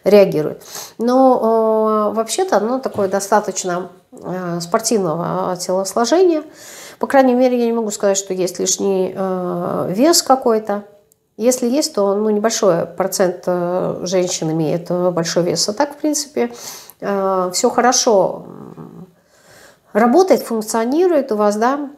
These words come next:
Я могу сказать, что вы даже выглядите, э, моложе своего возраста.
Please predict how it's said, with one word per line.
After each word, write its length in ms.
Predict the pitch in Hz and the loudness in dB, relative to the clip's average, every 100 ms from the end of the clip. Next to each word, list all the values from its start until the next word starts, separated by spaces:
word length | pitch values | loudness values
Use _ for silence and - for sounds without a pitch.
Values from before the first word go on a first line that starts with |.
| 233 | -6
Я 300 | 220 220 226 | -4 -2 0
могу 200 | 254 240 | 0 0
сказать, 220 | 233 247 247 | 0 0 0
что 120 | - | -2
вы 60 | 202 | -2
даже 260 | 214 208 | 0 0
выглядите, 760 | 190 202 190 180 175 - 175 170 - | -2 -2 -2 -2 -4 -4 -4 -4 -4
э, 580 | 190 185 185 175 170 165 - - | -2 -2 -2 -4 -4 -6 -10 -10
моложе 420 | 190 202 233 226 | -2 0 2 0
своего 440 | 208 - 185 185 190 | 0 0 -2 -2 -2
возраста. 560 | 180 165 156 160 - | -2 -2 -4 -6 -8